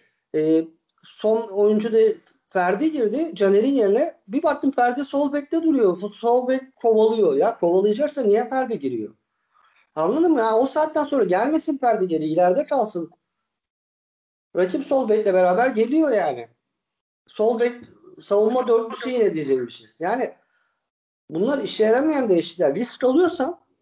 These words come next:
Gustavo'yu sokuyorsan savunmayı yarı sahaya kadar çıkar. Yo, çıkartmıyorsun. Gustavo stoperlik yapıyor. Ya ne oldu? Hiçbir şey olmuyor. Şimdi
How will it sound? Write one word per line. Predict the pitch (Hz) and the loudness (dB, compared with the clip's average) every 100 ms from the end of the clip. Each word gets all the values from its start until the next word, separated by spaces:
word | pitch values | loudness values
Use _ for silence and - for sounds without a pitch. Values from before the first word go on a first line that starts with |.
| _ _ _ _ _ - | _ _ _ _ _ -10
Gustavo'yu | 196 - - 277 277 254 | -10 -6 -2 0 0 -4
sokuyorsan | - 294 302 220 285 | -4 -4 -4 -6 -8
savunmayı | - 269 269 240 269 | -6 -6 -4 -4 -4
yarı | 269 277 | -4 -4
sahaya | 262 214 208 | 0 0 2
kadar | 220 254 | -2 -4
çıkar. | - 254 202 - _ _ | -8 -2 -2 -2 _ _
Yo, | 196 302 320 | -4 0 0
çıkartmıyorsun. | 320 - 302 277 196 185 294 269 _ - | -2 0 0 2 0 0 -10 -10 _ -14
Gustavo | 240 240 240 254 | -12 -2 0 0
stoperlik | 262 - 269 247 262 233 | -4 -4 0 0 0 -2
yapıyor. | 160 127 117 - _ _ - | -4 -4 -10 -10 _ _ -4
Ya | 185 | -2
ne | 285 | 0
oldu? | 277 240 | 0 0
Hiçbir | 247 - - | -6 -8 -6
şey | 220 196 | 0 0
olmuyor. | 151 113 113 _ _ _ _ _ _ _ _ _ _ _ _ _ _ _ _ _ | 0 -6 -10 _ _ _ _ _ _ _ _ _ _ _ _ _ _ _ _ _
Şimdi | - 233 269 277 | -8 -2 -2 -4